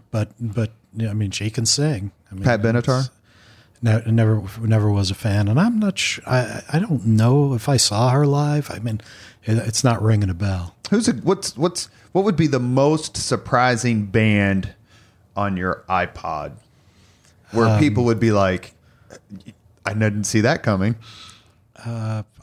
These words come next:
Speaker 1: I
Speaker 2: I'll
Speaker 1: don't
Speaker 2: confess, mine would be DeBarge.
Speaker 1: <laughs>
Speaker 2: I'm a huge DeBarge fan. They've got, they actually have a phenomenal bass player, and
Speaker 1: Yeah.
Speaker 2: unlike, unlike today's
Speaker 1: Yeah.
Speaker 2: horrid, um, rap music or whatever you wanna call it,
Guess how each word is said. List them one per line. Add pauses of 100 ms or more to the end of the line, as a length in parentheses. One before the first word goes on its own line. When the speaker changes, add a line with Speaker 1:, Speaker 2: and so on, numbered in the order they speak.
Speaker 1:
I
Speaker 2:
I'll
Speaker 1:
don't
Speaker 2:
confess,
mine
would
be
DeBarge. (260)
Speaker 1:
<laughs>
Speaker 2:
I'm
a
huge
DeBarge
fan. (500)
They've
got,
they
actually
have
a
phenomenal
bass
player, (460)
and
Speaker 1:
Yeah.
Speaker 2:
unlike,
unlike
today's (540)
Speaker 1:
Yeah.
Speaker 2:
horrid, (300)
um, (720)
rap
music
or
whatever
you
wanna
call
it,